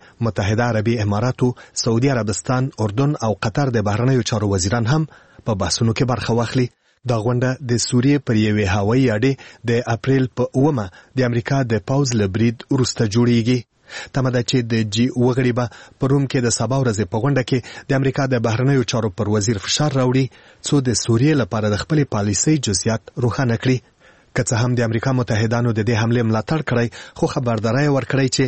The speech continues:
ښایي دا د امریکا په پالیسیو کې د ستر بدلون نښه وي او پوښتنه کوي چې آیا د واشنګټن لومړیتوب خو به له واکه د ولسمشر اسد لرې کول نه وي؟ سنډے ټایمز ورځپاڼې نن راپور ورکړ چې که روسیا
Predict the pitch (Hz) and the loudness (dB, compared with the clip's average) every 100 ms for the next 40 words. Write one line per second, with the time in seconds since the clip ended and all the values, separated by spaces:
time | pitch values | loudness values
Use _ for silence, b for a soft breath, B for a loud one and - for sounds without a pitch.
0 | - B - - 131 131 127 131 110 107 | -4 B -8 -2 0 2 0 0 0 0
1 | - 131 127 107 104 95 - 117 113 120 | -2 -2 -4 -4 -2 -2 0 0 0 -2
2 | 95 101 - 147 147 101 90 117 120 131 | -2 -2 -2 -2 0 -2 0 0 0 0
3 | 147 110 110 - B B 147 143 - 180 | 0 0 0 -2 B B -2 -2 -2 0
4 | 160 151 147 139 135 123 151 131 92 B | 0 2 0 0 -2 0 0 0 -2 B
5 | B 147 143 - 135 147 139 117 110 110 | B 0 2 0 0 0 2 2 0 0
6 | 135 131 - 135 131 131 B B B - | 0 -2 -2 0 0 -2 B B B 0
7 | 117 131 139 135 117 107 107 - 139 - | 2 2 0 0 0 2 0 0 0 0
8 | 143 - 107 160 131 98 92 104 117 120 | -2 -2 -2 0 0 0 0 0 2 2
9 | 151 135 - _ _ B B B - 165 | 2 0 -6 _ _ B B B 0 2
10 | 156 - 147 147 123 - 135 131 127 135 | 2 0 0 0 0 -2 0 2 2 2
11 | 120 104 - 160 135 113 - 117 131 127 | 0 -2 0 2 2 0 -2 0 0 0
12 | B B B - 160 143 113 110 - 147 | B B B -2 0 2 0 0 0 0